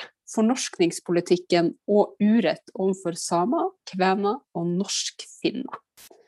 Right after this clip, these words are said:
Intet mindre. Ingrid, du har jo et, eh, <laughs> jeg må si, nært forhold til Einar Niemi fra mange år tilbake,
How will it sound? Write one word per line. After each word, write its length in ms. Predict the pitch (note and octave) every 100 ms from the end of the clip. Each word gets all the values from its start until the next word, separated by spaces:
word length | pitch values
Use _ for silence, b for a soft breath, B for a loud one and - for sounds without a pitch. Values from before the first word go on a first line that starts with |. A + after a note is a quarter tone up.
| b b _ _ _ _ _ _ _ _ G#3+
Intet 480 | G#3 - E3 E3 - -
mindre. 460 | F3 F3+ F3+ - - -
Ingrid, 360 | B3+ D4 F3+ -
du 300 | F3 A#3+ C4+
har 220 | - A3+
jo 140 | F3 E3
et, 320 | E3+ - -
eh, 600 | F3 F3 F3 F3+ F3+ F3 F3+ -
<laughs> 240 | - F#3+
jeg 100 | G3
må 80 | F#3+
si, 140 | G3 F#3+ F3+ F3
nært 240 | F#3+ A#3+ -
forhold 300 | A3+ C4 G#3
til 300 | G3 F#3+ F#3
Einar 200 | A3 G#3
Niemi 360 | F3+ G#3+ A3+ E3 F#3 _ _ -
fra 100 | G3
mange 540 | G#3 G#3 A#3+ B3+ B3+ F3+
år 200 | G3+ -
tilbake, 420 | F3+ G#3 G#4 -